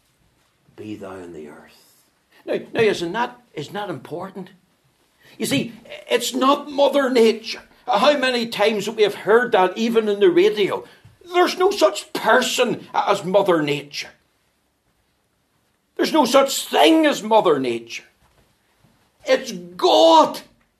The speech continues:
But he's been left out of the picture of the ungodly. God's in control, and it's by the breath of God the frost is given. We had to scrape our windscreens and windows this morning. Um,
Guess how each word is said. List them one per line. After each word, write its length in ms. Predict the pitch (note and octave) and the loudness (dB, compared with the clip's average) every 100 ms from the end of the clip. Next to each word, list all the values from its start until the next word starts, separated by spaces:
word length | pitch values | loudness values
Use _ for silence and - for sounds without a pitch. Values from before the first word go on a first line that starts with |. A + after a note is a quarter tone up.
| _ _ _ _ _ - | _ _ _ _ _ -4
But 100 | A3 | 0
he's 240 | C4+ - | 2 2
been 240 | A3 G3+ | 2 4
left 320 | E3+ F3+ - G#3+ | 2 0 2 2
out 140 | A3 | 2
of 100 | - | 2
the 80 | B3+ | 0
picture 460 | - D4 - D#4 | 0 -4 -2 -2
of 140 | C#4+ - | -2 -2
the 160 | C#4 | -2
ungodly. 580 | A#3+ A#3 A3+ F3 - - - _ _ _ _ A#3 G3 | -2 -2 2 2 0 -10 -20 _ _ _ _ -18 -2
God's 460 | A3+ A#3 C4+ - | 2 4 4 2
in 180 | C#4+ C#4 | -4 -4
control, 800 | B3+ C#4+ - C4 D4 D#4 A#3 - - | -4 -4 -4 -2 2 4 2 0 -2
and 140 | A3+ G3+ | 0 0
it's 140 | - | 0
by 260 | G3 F#3+ G3+ | 4 4 6
the 140 | F#3+ | 2
breath 400 | D3 D#3 F3 F3 | 2 2 2 2
of 180 | F3+ D3 | 0 2
God 320 | B3 D4+ D4 | 6 8 6
the 100 | C#4 | 4
frost 440 | - A#3 A3+ - | 0 0 0 0
is 140 | E3 - | -8 -6
given. 280 | B2 A#2+ B3 | -4 -4 -4
We 80 | |
had 180 | D#3 D3+ | -2 -2
to 100 | D3 | -4
scrape 360 | A#2+ - D3 C#3+ | -8 -6 -4 -4
our 120 | B2 | -6
windscreens 960 | A#2 B2+ D#3+ D#3+ - - D#3 F#3+ F3 D3 | -6 -4 -6 -6 -10 -8 -6 -4 -6 -6
and 180 | A#2 - - | -8 -12 -14
windows 560 | - D3 F#3 E3+ D#3+ E3 | -4 -2 0 0 -2 -4
this 260 | D#3 - | -12 -12
morning. 540 | E3 E3+ F#3+ G#3+ A#3 - - _ | -8 -2 0 0 -6 -12 -20 _
Um, 480 | C#3 C3 A#2+ A#2 | -6 -4 -4 -6